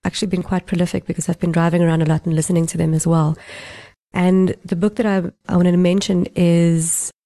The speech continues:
City of Girls by, uh, Elizabeth Gilbert. And it's all about nineteen forties New York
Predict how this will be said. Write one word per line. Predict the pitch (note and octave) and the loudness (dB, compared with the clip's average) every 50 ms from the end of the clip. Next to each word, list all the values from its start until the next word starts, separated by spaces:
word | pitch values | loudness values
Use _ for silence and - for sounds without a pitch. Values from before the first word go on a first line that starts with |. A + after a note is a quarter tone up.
| _ _ _ - - - - - - | _ _ _ -20 -20 -20 -20 -20 -18
City | - - - A3+ - A3+ | -6 -4 -4 -2 0 0
of | G3+ F#3 - | 0 0 0
Girls | G#3+ G#3 F#3 E3+ D#3+ E3 D#3 - - | 0 2 2 2 0 -2 -4 -6 -10
by, | - - F3 E3+ E3 E3+ E3 E3 E3 E3+ E3+ E3+ - - | -6 -4 -2 0 0 2 2 2 2 2 0 -2 -2 -2
uh, | - F3 E3+ E3+ | -2 -2 0 0
Elizabeth | D#3+ E3 F3+ E3+ F3+ E3 - - - | 0 0 0 0 0 -2 -4 -6 -4
Gilbert. | - F3 F3 E3+ E3 - F3+ - - - - - - - - - - - - - | -4 -4 -4 -4 -4 -6 -8 -10 -16 -20 -20 -18 -18 -16 -18 -18 -20 -20 -10 -4
And | - G3 | -2 -2
it's | G#3 G3+ - - | -2 -2 -2 -2
all | G#3+ A#3+ C4+ | -2 0 0
about | B3 A3 G#3 G3 G3 G3 - | 0 0 0 0 -2 -2 -2
nineteen | G3 F#3 F#3 F#3 F#3+ G3 - G3 F3+ | -2 0 2 2 2 2 0 -2 0
forties | - - G3+ - - G3+ G3 F#3 - | 0 -2 -2 0 0 0 0 0 0
New | G3 F#3 F3+ F3+ | 2 2 2 2
York | E3+ D#3+ D#3+ F3 G#3+ A#3 - - | 2 2 2 0 -2 -4 -8 -12